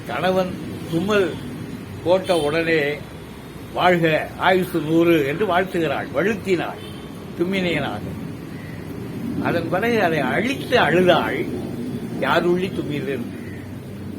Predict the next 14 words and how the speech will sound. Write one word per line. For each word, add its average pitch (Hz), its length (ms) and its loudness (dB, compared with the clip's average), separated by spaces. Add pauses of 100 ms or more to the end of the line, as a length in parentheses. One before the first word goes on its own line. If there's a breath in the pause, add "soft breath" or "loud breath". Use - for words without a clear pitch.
அந்த 151 200 -2
வாழ்த்தை 208 520 2
உடனே 175 240 4 (120)
அழித்து 190 320 4
விட்டாளாம். 139 480 0 (1040)
எதனால் 185 480 4
அழித்தாள்? 151 440 0 (500)
அழுதிருக்கிறாள் 175 760 2
அல்லவா, 151 320 0 (300)
கண்ணீரால் 170 600 0
அழித்தாள். - 400 -6 (3250)
ஏன் 262 180 8
அழித்தாள் 185 600 2
என்றால், 131 460 -2